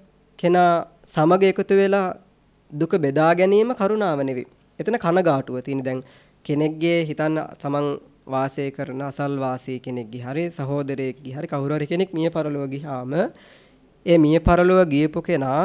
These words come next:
කනගාටුවටපත් වෙනවා. ඒතර කනගාටුව ශෝකය කියන්නේ ද්වේෂයමනේ. නේ? ද්වේෂයමනේ කොටසක්නේ. එතකොට දැන්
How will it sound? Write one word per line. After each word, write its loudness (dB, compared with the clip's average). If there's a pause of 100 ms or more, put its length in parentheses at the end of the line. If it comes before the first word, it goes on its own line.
(540)
කනගාටුවටපත් 2
වෙනවා. -6 (680)
ඒතර -6
කනගාටුව 2 (280)
ශෝකය 0
කියන්නේ 2
ද්වේෂයමනේ. 0 (800)
නේ? -8 (120)
ද්වේෂයමනේ -4
කොටසක්නේ. -8 (440)
එතකොට -2
දැන් 2